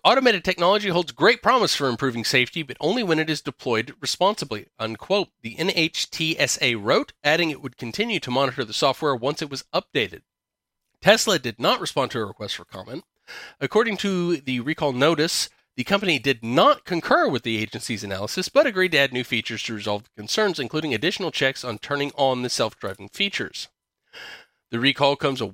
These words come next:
week after a former Tesla employee told the B B C he believed the technology was not safe. Luk-, uh, Lukasz Kruspi-, uh, Kru-, Krus-, Kruspski, I butchered that,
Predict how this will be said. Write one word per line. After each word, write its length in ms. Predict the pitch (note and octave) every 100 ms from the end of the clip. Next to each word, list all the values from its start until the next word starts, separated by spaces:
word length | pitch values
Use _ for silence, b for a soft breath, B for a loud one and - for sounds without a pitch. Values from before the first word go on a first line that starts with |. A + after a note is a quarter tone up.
| G2+
week 320 | A3+ F3 -
after 220 | C#3 -
a 40 | A#2+
former 320 | D#3 D3+ B2+
Tesla 380 | - C#3+ - B2
employee 420 | A#2 - C#3+ C3+
told 200 | C3 A#2
the 60 |
B 120 | A2 A2+
B 140 | G#2+
C 220 | - F#3+
he 160 | F3+ A#3
believed 260 | D#3 C#3+
the 80 | C3
technology 460 | B2 C3 B2+ A#2+ B2
was 260 | A2 G#2+
not 240 | G#2 F#2+ -
safe. 500 | - C#3+ C#3+ F#2 - _ _ _ _ _ _ _ _ _ _ _ _ _ _ _ _ A2+
Luk-, 220 | C#3+ G#3 _ - B2+ -
uh, 340 | A#2+ B2+ B2 -
Lukasz 840 | C#3 F#3+ - A#3+ A#3 G#3+ F#3 - - _ _ _ _
Kruspi-, 560 | - G3 - - A3+ - _ _
uh, 200 | D3 C3+ A#2+
Kru-, 240 | - F3 -
Krus-, 360 | - G#3+ A#3 - _
Kruspski, 960 | G#3 C4+ - - - - - A#2+ D#3+ F#3+ _ _ _ _ _ -
I 100 | G#2+
butchered 420 | - C#3 A2 F#2
that, 300 | C#3 A2